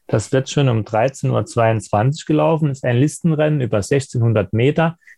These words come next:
Wie so oft in Hannover, nur für die Stuten. Aber irgendwie zieht das dieses Jahr nicht so. Es sind jetzt auch nur sechs Pferde am Start. Auch zuletzt gab's schon so ein Listenrennen, wo nur relativ wenig Stuten in die Startboxen eingerückt sind.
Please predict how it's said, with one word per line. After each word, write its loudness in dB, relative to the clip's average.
Wie 0
so -2
oft -2
in 2
Hannover, 2
nur 0
für 0
die -6
Stuten. 0
Aber 0
irgendwie 2
zieht -2
das 0
dieses -2
Jahr 0
nicht 0
so. 0
Es -2
sind -4
jetzt -4
auch -2
nur 2
sechs -4
Pferde -2
am -2
Start. -2
Auch 0
zuletzt 0
gab's -2
schon 0
so 2
ein 2
Listenrennen, 0
wo 2
nur 2
relativ -2
wenig 0
Stuten -2
in 2
die 0
Startboxen -2
eingerückt 0
sind. 0